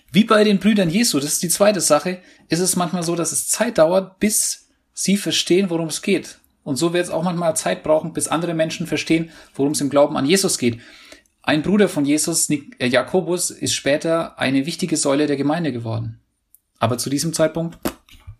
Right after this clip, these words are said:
war er noch weit davon entfernt. Und der dritte Punkt, Widerstand kann ein Signal für den richtigen Weg sein. Es kann ein Signal für den richtigen Weg sein. Jesus hat viel Widerstand erlebt, aber das war sein Weg.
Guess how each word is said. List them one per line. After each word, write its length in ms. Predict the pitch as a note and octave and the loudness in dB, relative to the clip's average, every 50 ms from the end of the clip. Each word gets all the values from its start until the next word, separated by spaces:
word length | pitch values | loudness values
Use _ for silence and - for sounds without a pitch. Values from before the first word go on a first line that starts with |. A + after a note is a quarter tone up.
| _ _ _ _ - - _ _ _ _ - | _ _ _ _ -20 -20 _ _ _ _ 0
war 120 | G#2+ A2 | 2 2
er 40 | A#2+ | 2
noch 120 | B2 A#2+ | 2 2
weit 140 | C3 C3 D3+ | 2 2 2
davon 220 | - - - D3 | 0 0 0 0
entfernt. 380 | C#3+ C#3 - - D3+ C3 A#2 - - - - - - - - - | 0 0 0 0 0 0 -2 -4 -10 -18 -18 -18 -18 -18 -8 0
Und 160 | C#3+ F3 F#3 | 2 4 4
der 80 | F#3+ | 6
dritte 240 | F#3+ G#3 G3+ G#3 G3+ | 6 6 4 4 2
Punkt, 300 | G3 - F#3 F#3+ F#3+ F#3+ - - - _ _ | 4 4 2 2 2 0 -4 -12 -20 _ _
Widerstand 560 | B2 D3 A3+ A#3 A3+ G#3+ - - F#3 F#3 - | 0 2 4 4 4 4 4 2 2 2 2
kann 160 | - - E3 | 0 0 2
ein 140 | E3+ D#3+ D#3 | 2 0 0
Signal 380 | - D3+ C3+ C#3+ C#3 D3 E3+ E3 | 0 -2 0 2 2 2 2 0
für 100 | - D3 | 0 -2
den 120 | C3 B2 | 0 0
richtigen 440 | C#3 D3+ D3+ - D#3 C#3+ D3 C#3+ C3 | 0 0 0 -2 -2 0 0 0 0
Weg 260 | C3+ C#3+ C#3 - - _ | 0 0 -2 -4 -8 _
sein. 380 | - - A#2+ G#2 G2 G2+ A2 - _ _ | -4 0 0 0 0 -2 -4 -8 _ _
Es 220 | - A2 A2 - | -10 -10 -8 -8
kann 320 | - - E3 E3+ F#3 G#3 G3+ - _ _ _ _ _ _ _ | -2 0 0 2 2 0 -4 -8 _ _ _ _ _ _ _
ein 200 | - B2 C3+ C#3 | -2 0 0 -2
Signal 580 | - - B2 B2+ B2 A#2+ A#2+ B2+ C3 C#3 - _ | -4 -4 -2 0 0 0 0 -2 -6 -10 -16 _
für 180 | _ - - B2 | _ -6 -4 -2
den 140 | A#2+ A#2+ A#2 | -2 -2 -2
richtigen 380 | A#2+ A2+ A#2 - C#3+ C3+ B2 | -4 -4 -6 -6 -8 -4 -2
Weg 140 | B2 A#2 A#2 | -2 -2 -2
sein. 280 | - - G#2+ G#2+ A2 - - - - - - - | -4 -6 -6 -8 -8 -12 -20 -20 -20 -20 -20 -6
Jesus 300 | _ - C3 C3 - D#3+ | _ -2 0 0 0 0
hat 100 | D#3+ D3+ | 0 0
viel 180 | - - E3+ D#3 | 0 0 0 0
Widerstand 360 | F3 F3+ E3 - - D#3 D3 | 2 0 0 0 0 0 0
erlebt, 320 | C3 B2+ C#3+ E3+ - - - _ | 2 2 2 0 0 -6 -12 _
aber 220 | - A#2 A#2+ C3+ C#3+ | -4 -2 -2 0 -2
das 180 | D3 C3+ - | -2 -2 -2
war 140 | C#3 C3+ D3 | 0 0 0
sein 240 | - D3 C#3 C#3 C#3 | 0 0 0 0 0
Weg. 340 | F#3 F3+ - - - - | -2 -4 -6 -8 -16 -20